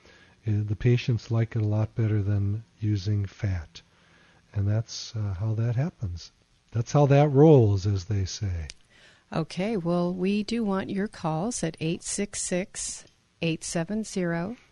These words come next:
Speaker 2: five seven five two. And for some reason, Doctor Darrow, I think it's very difficult for some people to share about their pain.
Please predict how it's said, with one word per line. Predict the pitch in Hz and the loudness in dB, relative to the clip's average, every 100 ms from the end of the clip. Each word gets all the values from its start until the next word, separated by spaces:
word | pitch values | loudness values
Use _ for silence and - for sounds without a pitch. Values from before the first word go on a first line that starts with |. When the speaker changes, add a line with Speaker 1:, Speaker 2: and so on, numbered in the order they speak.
| _ | _
Speaker 2:
five | _ - 160 156 | _ -6 -4 -4
seven | - 160 165 165 | -4 -4 -2 -4
five | - 180 220 | -4 -6 -6
two. | - 226 202 247 - _ _ _ _ _ - _ _ _ | -6 -6 -4 -6 -10 _ _ _ _ _ -20 _ _ _
And | - 190 196 196 | -4 0 0 0
for | - 254 | -4 -6
some | - 311 | -4 -2
reason, | 269 254 240 | 0 0 -2
Doctor | 220 208 - | -2 -4 -4
Darrow, | 190 185 185 180 | -2 0 0 0
I | - | -2
think | 170 - 196 196 - _ | -6 -4 -4 -4 -8 _
it's | 160 - | -14 -14
very | 170 175 170 165 170 156 _ _ | -2 0 2 0 -2 -6 _ _
difficult | 175 - - 165 | -8 -8 -8 -8
for | - 160 | -4 -6
some | - 170 160 | -4 -2 -2
people | - 196 - 170 156 160 - - - _ _ | -4 -10 -6 -4 -4 -6 -10 -20 -20 _ _
to | - 165 156 147 139 135 156 _ _ _ | -6 -2 -2 -2 -4 -8 -14 _ _ _
share | - - 208 208 | -2 0 2 0
about | - 156 156 - | -2 -2 -2 0
their | 147 | -4
pain. | 139 - 262 226 180 190 | -4 -6 -4 -2 -2 -2